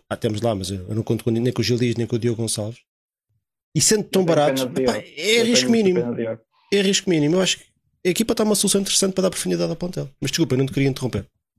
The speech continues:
Speaker 2: Não, mas, mas esse jogador é formado em Portugal? Eu não conheço. É formado em Portugal? Ou é,
Speaker 1: Não, não,
Speaker 2: ou é
Speaker 1: não.
Speaker 2: um
Speaker 1: Ele,
Speaker 2: estrangeiro?
Speaker 1: ele, ele esteve no campeonato do mundo sub-dezessete e sub-vinte pela Nigéria,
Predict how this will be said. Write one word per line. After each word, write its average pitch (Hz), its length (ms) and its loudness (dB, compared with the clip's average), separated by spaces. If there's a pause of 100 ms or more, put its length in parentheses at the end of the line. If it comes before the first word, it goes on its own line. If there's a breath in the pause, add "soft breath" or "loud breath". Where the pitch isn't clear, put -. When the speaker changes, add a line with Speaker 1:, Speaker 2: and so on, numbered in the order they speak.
(300)
Speaker 2:
Não, - 180 2
mas, 196 220 4
mas 202 160 6
esse 190 160 2
jogador 170 300 6
é 151 200 6
formado 147 320 0
em 139 60 -4
Portugal? 143 440 -2
Eu 143 80 -4
não 147 120 -6
conheço. 117 400 -4
É 131 60 4
formado 135 300 -2
em 131 60 -2
Portugal? 139 380 0
Ou 131 180 2
é, 160 80 6
Speaker 1:
Não, 160 180 4
não, 131 80 2
Speaker 2:
ou 120 60 2
é - 20 0
Speaker 1:
não. 120 140 2
Speaker 2:
um 147 100 0
Speaker 1:
Ele, 123 100 2
Speaker 2:
estrangeiro? 139 360 4
Speaker 1:
ele, 147 100 0
ele 135 200 4
esteve 127 300 0
no 131 60 2
campeonato 131 460 0
do - 20 0
mundo 131 340 2
sub-dezessete 120 720 2
e - 20 0
sub-vinte 120 420 0
pela 120 180 2
Nigéria, 156 760 2